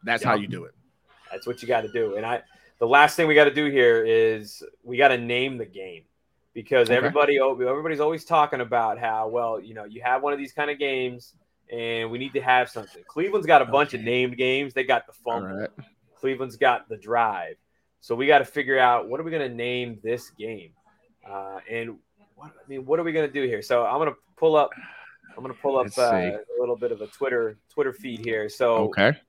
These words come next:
Speaker 2: N J, you know, N Y J Matt, funny, funny guy.
Speaker 1: I like
Speaker 2: Dude
Speaker 1: him. I
Speaker 2: is,
Speaker 1: follow
Speaker 2: dude
Speaker 1: him
Speaker 2: is
Speaker 1: too.
Speaker 2: hysterical, man.
Speaker 1: <laughs> He's
Speaker 2: So
Speaker 1: awesome.
Speaker 2: he brought it up. He's like, "I feel like we can do better than Miracle on the Lake."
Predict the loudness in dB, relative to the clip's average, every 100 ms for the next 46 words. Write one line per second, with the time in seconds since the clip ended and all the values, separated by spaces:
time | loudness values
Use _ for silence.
0 | _ -2 0 2 2 2 2 2 2 2
1 | 0 4 4 6 4 2 -2 -2 -6 -10
2 | -10 -10 -8 -6 -6 -8 -8 -8 -12 -12
3 | -14 -16 _ _ _ _ _ _ 6 8
4 | 6 4 4 8 6 6 2 0 -2 -2
5 | -10 -14 -8 -2 -2 0 0 -2 -6 -4
6 | -2 0 2 2 -2 -2 -4 -6 4 10
7 | 10 10 10 8 4 2 4 2 4 2
8 | 2 -4 -8 -8 -2 2 4 2 0 -2
9 | -4 -2 -2 -2 -4 -2 -4 -4 -4 -4